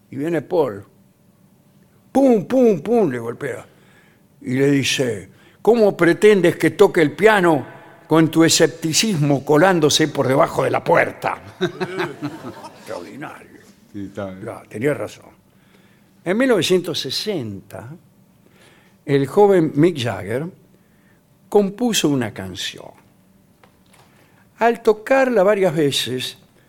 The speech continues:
Speaker 1: le pareció que podría ser una obra interesante para piano. Entonces,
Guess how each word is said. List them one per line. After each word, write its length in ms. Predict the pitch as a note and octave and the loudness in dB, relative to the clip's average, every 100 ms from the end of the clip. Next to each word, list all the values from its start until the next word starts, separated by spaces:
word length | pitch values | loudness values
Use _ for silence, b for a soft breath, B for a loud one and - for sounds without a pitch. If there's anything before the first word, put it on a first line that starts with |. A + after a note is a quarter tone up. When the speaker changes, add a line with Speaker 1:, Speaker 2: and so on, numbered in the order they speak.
| b b b b b | b b b b b
Speaker 1:
le 160 | G3+ G#3 | -4 -2
pareció 400 | A3+ G#3+ G#3+ A#3 | 0 0 0 -2
que 100 | A#3 | 0
podría 320 | G3+ G#3 G#3 | 4 4 4
ser 160 | A3 G#3 | 2 2
una 180 | F#3+ | 2
obra 160 | G3+ G#3 | 2 2
interesante 520 | F3 D#3+ C#3+ A3 E3+ | 2 -2 -2 0 -2
para 260 | C#3 B2 - | -2 -4 -4
piano. 460 | C#3+ F2 E2 C2+ - _ _ b b b b b b b - | -6 -6 -12 -18 -20 _ _ b b b b b b b -8
Entonces, 760 | E3 D#3 A3 G3+ - F3 - | -8 0 0 0 -2 -4 -4